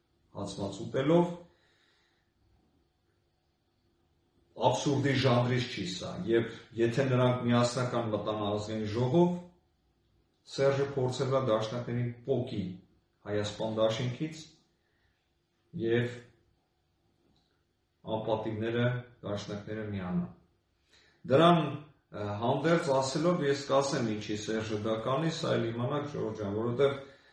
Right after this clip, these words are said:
Սերժը շատ ծանր վիճակի մեջ էր և իր վիճակի մեջ է,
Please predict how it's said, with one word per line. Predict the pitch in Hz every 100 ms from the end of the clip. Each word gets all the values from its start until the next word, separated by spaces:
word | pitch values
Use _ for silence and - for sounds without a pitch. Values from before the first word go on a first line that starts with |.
| _ -
Սերժը | 143 143 135 123
շատ | 143 123 - - - -
ծանր | 135 139 143 120
վիճակի | 123 123 113 123 120
մեջ | 107 101 135
էր | 160 - - - _ _ 101
և | 101
իր | 107 101 104 101
վիճակի | 104 101 - 120 110
մեջ | 92
է, | 87